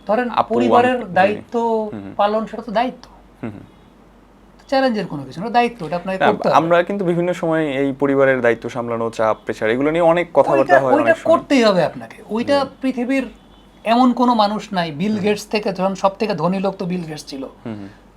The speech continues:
Speaker 1: বিল গেটসও ওই জায়গা থেকে কোনোদিন বেরোইতে পারেনি। বিল গেটস থেকে শুরু করে ধরেন মুকেশ আম্বানি, আহ, তার ছেলে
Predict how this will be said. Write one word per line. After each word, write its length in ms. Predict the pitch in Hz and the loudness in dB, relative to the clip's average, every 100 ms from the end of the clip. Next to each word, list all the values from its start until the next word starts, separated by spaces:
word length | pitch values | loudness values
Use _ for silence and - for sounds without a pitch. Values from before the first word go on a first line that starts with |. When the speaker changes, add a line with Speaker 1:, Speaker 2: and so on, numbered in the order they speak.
| - | -20
Speaker 1:
বিল 340 | 131 190 240 220 | -6 0 0 0
গেটসও 680 | 226 233 - - 254 254 226 | -2 -4 -8 2 4 4 2
ওই 200 | 226 214 | -2 0
জায়গা 280 | 214 208 | 0 0
থেকে 300 | 208 208 214 | -2 -4 -4
কোনোদিন 340 | 202 196 185 180 | -4 -4 -4 -4
বেরোইতে 380 | 151 170 180 170 | -2 0 0 0
পারেনি। 320 | 131 107 - - _ _ - _ _ - _ _ - - - _ | -4 -10 -14 -20 _ _ -20 _ _ -20 _ _ -20 -20 -20 _
বিল 240 | 156 190 208 | -6 -6 -2
গেটস 240 | 233 214 | -2 -2
থেকে 220 | - 240 | -4 -4
শুরু 240 | 233 233 226 | -4 -6 -4
করে 200 | 240 226 | -4 0
ধরেন 200 | 208 220 | 0 0
মুকেশ 400 | 196 208 233 226 | -2 -2 -2 0
আম্বানি, 480 | 220 226 247 247 143 - - - - - - | -2 0 -2 -2 -6 -18 -20 -20 -20 -20 -8
আহ, 280 | 175 165 160 - - | -4 -2 -2 -6 0
তার 300 | 196 196 180 - _ _ _ _ - | 2 2 0 -16 _ _ _ _ -12
ছেলে 520 | - 208 214 214 208 | -4 0 2 0 -4